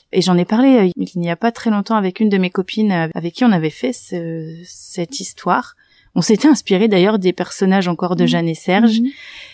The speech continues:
Speaker 1: Donc on avait, euh, construit un récit avec situation initiale, euh,
Speaker 2: Mhm.
Speaker 1: les péripéties, et cetera, résolution du problème, tout ça. Et on avait aussi illustré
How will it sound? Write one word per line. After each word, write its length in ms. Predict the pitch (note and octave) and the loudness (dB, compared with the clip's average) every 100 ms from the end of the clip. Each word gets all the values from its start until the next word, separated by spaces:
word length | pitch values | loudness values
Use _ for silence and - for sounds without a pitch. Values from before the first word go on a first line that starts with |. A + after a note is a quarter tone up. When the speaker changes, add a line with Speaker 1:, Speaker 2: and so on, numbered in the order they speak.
| - | -4
Speaker 1:
Donc 140 | F#3 F#3 | -2 2
on 100 | F3+ | 2
avait, 460 | E3+ D#3+ E3+ G3+ G#3 | 2 0 2 4 4
euh, 1040 | E3+ D#3 D3 D3 C#3+ D3 D3 D3+ D#3+ D#3+ | 2 0 -4 -6 -6 -6 -8 -10 -10 -12
construit 560 | - F3+ - - F#3 F#3+ | -2 -2 -2 -2 2 2
un 100 | D#3+ | 2
récit 600 | D#3+ D3 - E3 F3+ F#3+ | -2 -4 -4 -4 -2 0
avec 260 | D#3 D3 | -2 -6
situation 540 | - - - D3 - D3 | -10 -10 -8 -6 -4 -2
initiale, 920 | C#3+ C#3+ - - D3 D3 D3 D3+ D3+ | -2 -4 -6 -6 -2 0 0 -2 -4
euh, 180 | C#3+ D3 A#3+ | -8 -8 -6
Speaker 2:
Mhm. 140 | G3+ - - | -6 -6 -2
Speaker 1:
les 140 | F3 | 0
péripéties, 920 | F3 D#3+ D3+ - C#3 - - - E3+ | 0 -4 -4 -10 -10 -10 -10 -8 -8
et 60 | D#3 | -8
cetera, 440 | - D#3 C#3+ D#3 | -10 -10 -6 -6
résolution 540 | D#3+ D3 D3 D3+ - D#3+ | -4 -6 -10 -12 -6 -6
du 80 | C#3+ | -6
problème, 520 | - D3 D3+ D#3+ - | -10 -10 -8 -6 -6
tout 100 | - | -8
ça. 100 | - _ - - - - - - | -16 _ -20 -20 -20 -20 -10 0
Et 120 | G#3+ | 4
on 120 | G3 | 6
avait 220 | F3 E3+ F3+ | 4 4 2
aussi 300 | F3 A#3 - | 2 -2 2
illustré 600 | A3+ G#3+ G#3+ - - G#3 | 4 4 2 -2 -4 -4